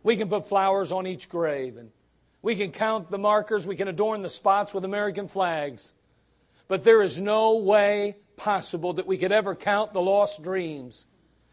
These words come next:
or the unfulfilled hopes or the broken hearts caused by so many taken in the bloom of their life. This Memorial Day,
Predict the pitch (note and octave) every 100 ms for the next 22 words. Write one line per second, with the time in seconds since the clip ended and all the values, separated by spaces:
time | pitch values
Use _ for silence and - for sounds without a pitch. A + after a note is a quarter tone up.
0 | _ F#3+ G3+ G#3+ A#3 A3 G#3 - A#3 A3
1 | F3+ A3 F#3 - F#3+ F3 A#3 A3 G#3 F3
2 | A3+ G#3 - - A#3 G#3+ F3 C#3 F#3+ -
3 | - - - - A#3+ A#3 B3 A#3 A#3 G3+
4 | E3+ - G#3 F3+ F3+ E3 D#3 F3 F#3+ F3
5 | E3+ D#3+ C#3+ A2+ G#2 _ _ _ _ _
6 | _ _ _ _ _ _ _ _ _ _
7 | _ _ _ _ _ _ _ _ _ _
8 | _ _ E4+ - _ _ _ _ - _
9 | _ _ _ _ _ _ _ _ _ _
10 | _ _ _ _ _ F#3 F#3+ F#3 F#3 F#3+
11 | D#3 C3 B2+ A#2+